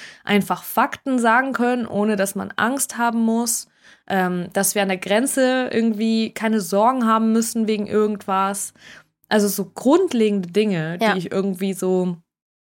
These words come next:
Speaker 1: in den letzten Jahren eigentlich schon, also es war letztes Jahr, aber dieses Jahr auch noch mal einfach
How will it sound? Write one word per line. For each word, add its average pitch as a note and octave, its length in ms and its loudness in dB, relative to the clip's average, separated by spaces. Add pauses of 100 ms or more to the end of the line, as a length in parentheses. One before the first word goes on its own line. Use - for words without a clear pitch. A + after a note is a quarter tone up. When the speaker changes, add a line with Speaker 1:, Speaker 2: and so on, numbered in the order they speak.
Speaker 1:
in G3 100 4
den F3+ 120 2
letzten F3+ 360 -2
Jahren G#3 360 0
eigentlich F3 420 -6
schon, F#3+ 200 -6
also F#3+ 100 -4
es E3 160 -10
war F3 80 -2
letztes F3+ 400 -6
Jahr, G#3 160 0
aber F#3 160 -4
dieses F3 360 -8
Jahr F#3+ 180 0
auch C#4+ 180 2
noch A#3+ 180 -4
mal F#3+ 380 -4
einfach F#3 320 -12